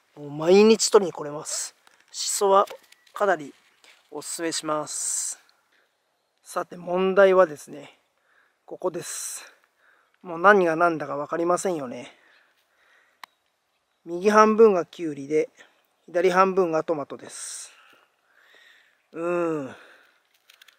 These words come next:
カオスです。トマトさんはどうでしょうかね。イエロートマトなんで、まあ、黄色くなるまで待ちたいと思います。いや、もう収穫は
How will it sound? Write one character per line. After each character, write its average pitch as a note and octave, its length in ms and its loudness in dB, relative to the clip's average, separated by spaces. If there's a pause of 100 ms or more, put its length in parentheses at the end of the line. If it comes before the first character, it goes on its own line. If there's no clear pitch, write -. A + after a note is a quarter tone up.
(520)
カ F3+ 140 -2
オ E3+ 80 0
ス - 160 -14
で B2+ 100 -16
す。 - 540 -16 (440)
ト - 80 -4
マ F3+ 200 4
ト D3+ 140 -4
さ - 180 -4
ん C#3+ 180 -4
は F#3 180 10 (220)
ど E3 160 0
う C#3 60 -2
で C#3 80 -10
し - 120 -2
ょ B2+ 40 -8
う A2 40 -14
か - 160 -6
ね。 D#3 220 -4 (640)
イ F3 100 -2
エ F3+ 60 6
ロ F#3 140 10
ー - 20 2
ト F#3+ 100 4
マ D#3 120 2
ト D3 100 -8
な C3 100 -6
ん C3+ 140 -12
で、 F3 220 2 (500)
ま F3+ 80 -10
あ、 D#3 60 -12
黄 - 140 -6
色 F#3 120 4
く E3+ 60 -2
な F#3 120 10
る D#3+ 60 6
ま C#3+ 140 -2
で C3 120 -8
待 C#3 240 -10
ち - 60 -10
た D#3+ 120 -6
い B2+ 80 -8
と C3 100 -16
思 A#2+ 140 -18
い C3+ 100 -16
ま C#3+ 140 -8
す。 - 180 -12 (480)
い F3 60 -12
や、 E3+ 160 0
も D3 160 -2
う D3 40 -10
収 G3 200 -4
穫 F#3 280 4
は F3+ 140 6